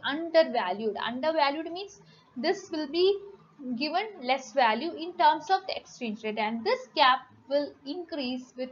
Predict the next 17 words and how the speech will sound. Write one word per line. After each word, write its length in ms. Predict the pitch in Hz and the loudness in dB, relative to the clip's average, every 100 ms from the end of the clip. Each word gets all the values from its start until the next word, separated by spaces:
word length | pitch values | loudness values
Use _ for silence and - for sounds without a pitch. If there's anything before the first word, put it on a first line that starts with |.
| - | -8
higher 280 | 226 214 226 226 | -6 -4 -6 -8
income. 360 | 277 262 - 208 | -10 -8 -10 -6
So 240 | 294 277 - - - - | 0 0 -2 -20 -20 4
what 300 | 254 285 330 | 8 8 8
all 380 | 320 370 427 - | 8 8 4 2
are 260 | 285 330 349 | 4 4 2
here? 220 | 311 339 480 - - _ _ | -2 0 0 -4 -20 _ _
We 260 | 247 294 302 | -4 -4 -2
have, 300 | 302 285 359 466 - - - _ _ - | 0 2 2 0 -6 -20 -20 _ _ -12
uh, 360 | 226 226 226 226 | -4 -2 -2 -2
difference 500 | 226 339 359 320 339 | -2 -2 -4 -4 -6
in 160 | 320 | -4
wages, 360 | 254 233 202 208 | -2 -2 -4 0
that 240 | 240 254 302 | 2 2 0
means 300 | 403 - - | -8 -8 6
factor 380 | 339 359 294 | 6 6 0
payments. 460 | 277 214 156 - | -2 -6 -8 -14